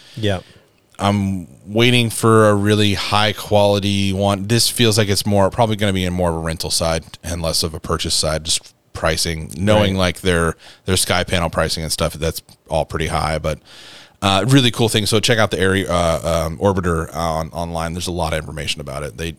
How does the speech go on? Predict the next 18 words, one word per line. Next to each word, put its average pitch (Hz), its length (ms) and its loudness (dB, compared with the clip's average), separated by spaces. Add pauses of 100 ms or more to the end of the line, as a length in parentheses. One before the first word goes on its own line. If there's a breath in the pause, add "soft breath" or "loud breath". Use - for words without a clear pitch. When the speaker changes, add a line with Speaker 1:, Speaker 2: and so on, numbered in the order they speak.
(140)
Speaker 2:
but 90 140 -6
that 85 160 -2
thing 80 140 -4
looks - 260 -8
awesome. 71 400 -8 (460 soft breath)
Speaker 1:
Yep. 98 260 -6 (100)
Speaker 2:
Uh, 110 240 2
and 117 140 2
then 117 220 4
one 127 240 4
more 123 260 6
thing 120 440 2
that 101 100 4
was 95 240 4
announced 98 760 0 (220 loud breath)
is 101 300 0
Blackmagic, 101 880 0 (240 loud breath)
um, 87 560 -2